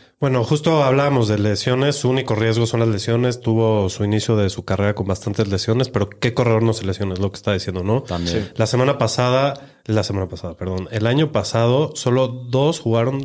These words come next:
Speaker 1: dieciséis partidos. Dos del top
Speaker 3: Dos de los
Speaker 1: veinte.
Speaker 3: que acabaron en el top veinte.
Speaker 1: Ajá, jugaron dieciséis partidos. Así están las cosas con los corredores.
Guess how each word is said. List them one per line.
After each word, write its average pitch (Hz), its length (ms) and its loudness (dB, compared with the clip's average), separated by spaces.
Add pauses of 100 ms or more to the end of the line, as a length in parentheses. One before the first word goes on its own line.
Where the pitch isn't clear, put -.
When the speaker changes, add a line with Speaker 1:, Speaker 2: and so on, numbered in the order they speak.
Speaker 1:
dieciséis 101 520 -4
partidos. - 560 -8 (400)
Dos 127 140 0
del 147 140 0
top 147 120 0
Speaker 3:
Dos 135 160 4
de 147 80 4
los - 20 4 (100)
Speaker 1:
veinte. 101 40 2
Speaker 3:
que 95 60 0
acabaron 127 320 0
en 113 60 0
el 107 100 -4
top 117 160 -2
veinte. 113 280 -4
Speaker 1:
Ajá, 107 320 0 (140)
jugaron 123 520 0 (100)
dieciséis 113 500 0
partidos. 117 520 -2
Así 95 160 -8
están 117 200 -4
las 101 140 -2
cosas 110 160 -2
con 98 100 -6
los 90 100 -8
corredores. 110 560 0